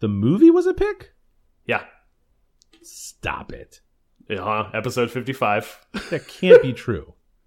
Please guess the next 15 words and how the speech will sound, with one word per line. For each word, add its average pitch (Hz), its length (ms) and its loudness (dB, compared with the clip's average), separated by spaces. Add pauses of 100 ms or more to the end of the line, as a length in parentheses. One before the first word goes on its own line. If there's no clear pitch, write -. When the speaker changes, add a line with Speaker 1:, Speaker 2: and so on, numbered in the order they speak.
(120)
Speaker 2:
It 185 180 0
is - 160 0
a 156 80 -4
hundred 143 280 -12
percent - 320 -20
true. - 160 -14 (140)
Speaker 1:
<laughs> - 1160 0 (880)
I 143 80 -6
really 214 360 0
do 175 220 -2
listen 131 260 -4
to 120 40 -6
the 110 80 -6
podcast 113 460 -8
sometimes. 80 260 -18